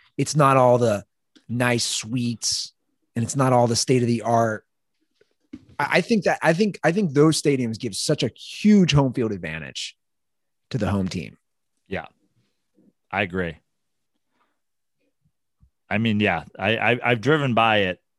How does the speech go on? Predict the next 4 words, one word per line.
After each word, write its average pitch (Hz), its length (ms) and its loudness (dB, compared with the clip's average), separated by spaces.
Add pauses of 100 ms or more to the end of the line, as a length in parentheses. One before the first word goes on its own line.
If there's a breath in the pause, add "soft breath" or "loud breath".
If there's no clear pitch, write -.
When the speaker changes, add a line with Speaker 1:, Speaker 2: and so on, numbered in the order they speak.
(200)
Speaker 2:
uh, 87 400 -4
multiple 95 460 -4
times, 80 520 -10 (120)
and 80 440 -10